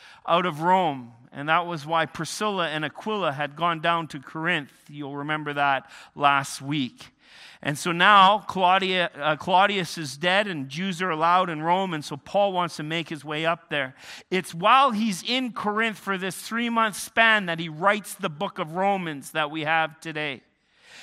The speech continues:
And many commentators think that, uh, much of what Paul writes in Romans, he taught the church of Corinth. And that was the backdrop of the book of Romans.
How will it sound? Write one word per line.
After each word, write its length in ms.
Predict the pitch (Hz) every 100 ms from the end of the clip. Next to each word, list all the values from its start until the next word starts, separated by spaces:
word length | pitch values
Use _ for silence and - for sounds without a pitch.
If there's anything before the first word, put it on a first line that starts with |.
| -
And 180 | 165 180
many 240 | 214 247
commentators 800 | 226 208 226 226 196 202 196 175
think 440 | - 226 220 185 170
that, 360 | 180 151 -
uh, 200 | 175 160 - - -
much 320 | 185 233 -
of 160 | 202 185
what 280 | 208 202
Paul 560 | - 202 214 214 208 202
writes 480 | 143 160 208 220 -
in 180 | 196 180
Romans, 520 | 170 196 226 220 -
he 180 | - 151
taught 520 | - - 233 190 170 - - -
the 100 | 165
church 480 | - - 208 202 180
of 120 | 156
Corinth. 840 | - 190 202 165 120 - - - - _ _ _ _ -
And 220 | 156 170
that 200 | 175 170
was 200 | 175 143
the 80 | 147
backdrop 720 | 143 160 156 - 151 139 - -
of 220 | 131 123
the 80 | 127
book 280 | 127 120
of 160 | 135 120
Romans. 760 | 139 151 139 120 127 135 -